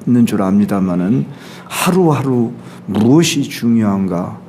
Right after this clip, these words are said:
오늘 내가 하루 어떻게 살았는가? 어떻게 살 것인가? 늘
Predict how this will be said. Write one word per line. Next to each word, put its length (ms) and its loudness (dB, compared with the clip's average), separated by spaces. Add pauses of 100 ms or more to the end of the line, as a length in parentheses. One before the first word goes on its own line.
(140)
오늘 380 4
내가 280 -2
하루 480 -2
어떻게 400 0
살았는가? 680 -4 (840)
어떻게 440 2
살 320 -4
것인가? 600 -10
늘 400 2